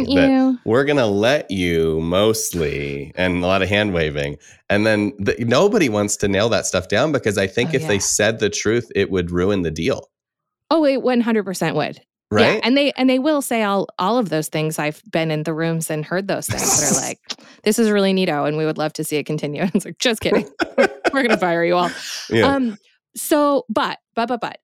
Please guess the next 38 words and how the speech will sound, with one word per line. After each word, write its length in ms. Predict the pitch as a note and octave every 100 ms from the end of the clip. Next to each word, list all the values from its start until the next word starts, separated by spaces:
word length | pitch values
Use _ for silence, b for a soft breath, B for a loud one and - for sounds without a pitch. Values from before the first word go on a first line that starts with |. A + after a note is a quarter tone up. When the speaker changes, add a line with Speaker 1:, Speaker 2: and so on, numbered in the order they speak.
| -
Speaker 1:
in, 200 | A#3+ B3+
in, 280 | A#3+ B3 C#4 -
in 160 | A#3 B3+
the 100 | C4+
example 420 | B3 A3 F#3+ F#3
where 140 | F3 F3
we 80 |
want 180 | F3 E3+
this 100 | -
Speaker 2:
Yeah. 80 | C#4+
Speaker 1:
world 180 | F3 E3
to 80 | E3+
live, 340 | D#3+ G#2 - - _
that 160 | F#3+ F3+
Speaker 2:
That's 160 | F3+ F#3+ F#3
Speaker 1:
is 40 |
Speaker 2:
the 80 | -
move. 100 | G#3+
Speaker 1:
a, 200 | A#3 A#3+ - -
a 240 | G#3+ A3
thing 200 | A3+ G#3
to 60 | G3+
try. 200 | G#3 -
And 100 | G3
then 120 | F#3
there's 180 | F#3 F3+
a 80 | F3
bunch 400 | E3+ G3 G3 G#3+
of 100 | F#3+
other 280 | F#3 F3 -
O 120 | E3
S 240 | E3 D#3+ D#3+
work 260 | D#3 D3+ B B _
that 100 | F#3 F#3
I 100 | F3
think 240 | F#3 F3
will 140 | F3 F3
get 320 | E3+ D#3